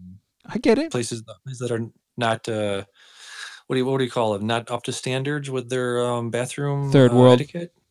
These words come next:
Speaker 1: I think that's what you're trying to
Speaker 2: Yeah,
Speaker 1: say.
Speaker 2: third world. Or what's it, it's not diarrhea. What's it called when you fucking sh-,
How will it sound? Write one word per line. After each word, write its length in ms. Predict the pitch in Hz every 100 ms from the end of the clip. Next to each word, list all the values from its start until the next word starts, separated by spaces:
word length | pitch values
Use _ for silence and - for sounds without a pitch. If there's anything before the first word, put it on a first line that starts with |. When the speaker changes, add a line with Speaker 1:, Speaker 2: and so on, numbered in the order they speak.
| _
Speaker 1:
I 120 | - 107
think 140 | 104
that's 140 | 101
what 120 | 110 107
you're 80 |
trying 180 | 98 104
to 40 | 147
Speaker 2:
Yeah, 240 | 107 113
Speaker 1:
say. 60 | 110
Speaker 2:
third 180 | 131 131
world. 240 | 135 135 - _ _ _ _ _ _ _ _ _ _ _ _
Or 300 | 120 117 120 - - -
what's 140 | - -
it, 100 | 165
it's 100 | 143
not 100 | 180
diarrhea. 340 | 151 131 120 101
What's 180 | - 139
it 80 |
called 300 | - 151 143 139
when 120 | 131
you 60 | 123
fucking 340 | 131 123 127
sh-, 180 | 113 -